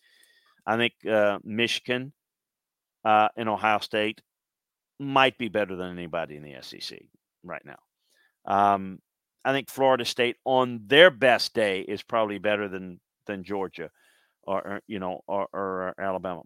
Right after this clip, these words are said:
But I wanna see Florida State consistently take care of business and not stub their toe. It's still early, but we're through five weeks. We know a lot more than we did a few weeks ago,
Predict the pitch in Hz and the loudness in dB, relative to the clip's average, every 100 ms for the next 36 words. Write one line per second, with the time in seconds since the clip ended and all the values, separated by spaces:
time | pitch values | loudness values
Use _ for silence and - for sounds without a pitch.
0 | - 117 - 117 123 120 - 120 - 117 | -2 -2 2 0 0 -2 -2 -2 -4 0
1 | 113 101 - 113 104 101 _ _ _ _ | 2 0 -4 -2 0 -2 _ _ _ _
2 | _ _ _ 120 107 - 117 - 95 104 | _ _ _ -8 -4 -2 -2 -2 -8 -6
3 | 113 101 - 101 90 95 95 90 95 87 | -4 -4 -2 -4 -2 -6 -6 -8 -8 -6
4 | 85 - 92 82 80 - 85 64 - - | -6 -6 -6 -6 -10 -6 -6 -6 -16 -20
5 | - - _ _ _ _ _ _ _ 160 | -20 -20 _ _ _ _ _ _ _ 2
6 | - 175 165 151 113 78 120 123 123 143 | 10 10 12 10 6 2 -4 -4 -2 0
7 | 151 156 147 131 131 110 - 127 131 131 | 4 8 10 8 4 -2 -2 -4 0 4
8 | 120 131 147 147 143 131 135 131 123 131 | 6 6 6 2 -2 0 -2 -4 -2 0
9 | 123 - 127 123 113 127 117 127 113 117 | 0 -4 -6 -6 -6 -8 -6 -6 0 2
10 | 113 110 | 2 0